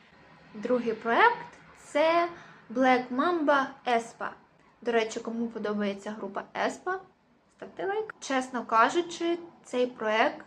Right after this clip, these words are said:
дався нам дуже тяжко. Робили ми його, ставили на протязі місяця і більше, тому що були деякі проблеми. Перше, це проблема з костюмами. По-перше, я дуже сильно потратилась на костюми.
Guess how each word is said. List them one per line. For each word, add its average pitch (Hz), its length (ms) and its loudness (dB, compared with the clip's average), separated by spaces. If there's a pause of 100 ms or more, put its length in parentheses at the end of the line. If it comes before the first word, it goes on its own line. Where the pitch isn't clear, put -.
(140)
дався 220 520 0
нам 208 240 -4
дуже 208 240 -8
тяжко. - 500 -14 (1400)
Робили 269 520 4
ми 349 240 0
його, 302 420 4
ставили 277 960 2
на 240 100 -4
протязі 233 640 -2
місяця 233 600 -6
і 220 80 -14
більше, 214 500 -6 (600)
тому 233 320 -4
що 277 220 -4
були 233 320 0
деякі 226 360 -2
проблеми. 214 460 -6 (480)
Перше, 214 260 0 (100)
це 196 100 -18
проблема 254 580 -2
з 262 80 -10
костюмами. 190 640 -8 (640)
По-перше, 294 480 2
я 220 100 4
дуже 254 420 -2
сильно 254 380 0
потратилась 208 720 -4
на 196 100 -10
костюми. 196 500 -10